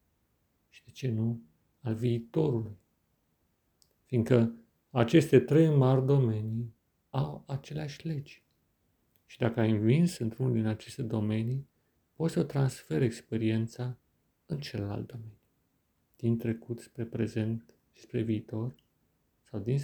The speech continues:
prezent, dinspre prezent spre trecut și viitor, și tot așa. Dar ține minte toate aceste lucruri și practică-le,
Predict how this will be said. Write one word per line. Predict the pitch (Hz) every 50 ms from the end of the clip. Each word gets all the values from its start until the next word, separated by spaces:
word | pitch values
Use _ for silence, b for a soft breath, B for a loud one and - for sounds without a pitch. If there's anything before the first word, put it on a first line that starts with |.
| -
prezent, | - 127 113 110 113 113 110 117 123 131 - _ _
dinspre | - 123 123 - - 123
prezent | - - 113 107 104 110 113 117 117 - 120
spre | - - _ - 120 110
trecut | 120 117 - - 117 110 - _ 131 120 - _ _ _
și | - - 123
viitor, | 117 113 113 113 - - 110 104 110 - _ _ _ _ _ _
și | _ _
tot | _ - 139 -
așa. | 151 143 - - - - _ _ _ _ _ _ _ _ _ _ _ _ _ _ _ _ _ _ _ _ _ _ _ _ _ _ _ _ _ b b b b b b b b b b b b b b b b _
Dar | - 131 107 104 101 - _ _ _ _ _ _ _ _ _ _ _ _ _ _ _ _ _ _ _ _ _ _ _ _
ține | - - 175 170 170
minte | 143 113 113 113 110 110 - - 123 120 117 113 - _ _ _ _ _
toate | - 127 120 120 123
aceste | 117 - - - 113 - - -
lucruri | 113 117 120 123 - _ - 143 139 139 - _ _ _ _ _ _ _ _ _ _ _ _
și | - - - 175
practică-le, | - - - 107 104 - - _ - - - - _ _